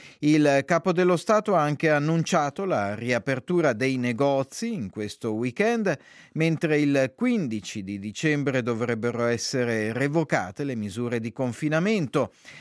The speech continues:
I francesi potranno quindi ricominciare a viaggiare tra le regioni. Entrerà però in vigore un coprifuoco nazionale notturno dalle ventuno alle sette di mattina,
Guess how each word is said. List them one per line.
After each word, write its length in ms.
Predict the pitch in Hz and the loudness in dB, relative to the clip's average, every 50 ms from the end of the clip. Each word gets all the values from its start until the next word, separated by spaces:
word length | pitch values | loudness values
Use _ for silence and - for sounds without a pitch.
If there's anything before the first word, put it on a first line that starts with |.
| - - | -18 -4
I 160 | - 151 147 | 0 2 2
francesi 720 | 139 - 151 151 156 147 - 208 208 208 202 180 - 233 202 | 2 0 -2 -2 -2 0 0 0 0 0 0 -2 -4 -6 -4
potranno 500 | 208 190 - - 151 139 127 127 131 120 | -4 -4 -4 -2 -2 -2 0 0 -2 -2
quindi 520 | - 151 147 147 139 139 139 135 131 131 | 0 0 0 2 2 2 2 2 2 0
ricominciare 760 | 127 143 143 135 - 156 147 147 135 - 165 156 151 139 139 | 0 -2 -4 -2 0 0 2 0 0 2 2 2 2 2 2
a 60 | 127 | 0
viaggiare 840 | 120 113 131 151 143 127 113 - 156 143 135 127 123 127 147 147 143 143 | 0 0 0 0 0 0 0 0 0 2 2 0 -2 -2 -4 -6 -4 -4
tra 260 | - 127 127 120 110 | -2 0 2 2 2
le 240 | 110 117 120 120 120 | 2 0 0 0 0
regioni. 720 | 131 139 143 135 139 165 160 160 165 170 180 202 226 226 - - - - - - - - - | 0 -2 -2 0 2 2 4 4 4 2 2 0 0 -2 -4 -10 -20 -20 -20 -20 -20 -20 -4
Entrerà 760 | - 156 170 165 - - 165 160 160 160 160 175 190 185 156 | 0 2 2 2 2 2 2 4 4 4 4 4 4 2 2
però 320 | 123 160 151 156 180 190 | 2 2 2 4 4 2
in 100 | 175 143 | 2 2
vigore 520 | 127 147 160 170 214 202 175 127 104 101 90 | 2 0 2 4 4 4 4 4 0 -2 -6
un 140 | 92 95 95 | -6 -8 -4
coprifuoco 680 | - 147 139 139 165 156 143 131 - 185 180 - 175 165 | 0 0 0 0 0 -2 -2 0 0 0 0 2 0 0
nazionale 560 | 156 147 131 - 165 160 160 170 165 160 143 | -2 -2 -2 -2 -2 0 2 2 2 2 2
notturno 800 | 139 147 156 151 - - - 233 226 190 151 113 104 98 101 | 2 2 2 0 0 -4 -4 -2 0 0 0 -2 -4 -6 -6
dalle 260 | 95 104 107 107 113 110 | -4 -4 -2 -2 -2 -2
ventuno 580 | 117 127 131 123 - 233 240 226 214 208 - - | -2 -2 -4 -2 -4 -4 -2 -2 -4 -4 -4 -2
alle 220 | 175 170 165 160 | -2 0 0 0
sette 380 | 147 - 220 202 - - 190 165 | 0 -2 -2 -4 -2 -2 -2 -2
di 100 | 151 156 | 0 -2
mattina, 640 | 147 143 131 - _ - 117 107 107 123 120 - | -2 -2 -4 -4 _ -6 -4 -2 -2 -2 -2 -4